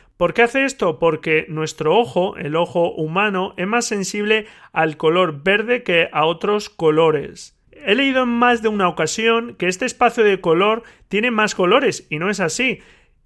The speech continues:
Tiene más tonalidades verdes en detrimento de otras tonalidades, pero digamos que para el uso fotográfico,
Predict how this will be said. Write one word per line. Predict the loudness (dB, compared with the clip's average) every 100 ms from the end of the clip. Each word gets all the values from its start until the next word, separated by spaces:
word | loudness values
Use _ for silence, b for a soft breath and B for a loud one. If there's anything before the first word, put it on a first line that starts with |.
| _
Tiene | -2 0 2 -2 -4
más | -4 -2 -2
tonalidades | -2 -2 0 2 2 2 2
verdes | 2 2 -4 -4 _ b b -6
en | -4 0
detrimento | -2 -2 -4 -2 -2 -2 0 2
de | 2
otras | 0 0 -2 -2
tonalidades, | -2 -2 0 0 0 -6 -10
pero | -4 -2
digamos | 0 -2 -2 -4 -4
que | -4
para | 0 -2
el | -2
uso | 0 -2
fotográfico, | 0 -4 0 2 2 2 -2 -4 -4 -4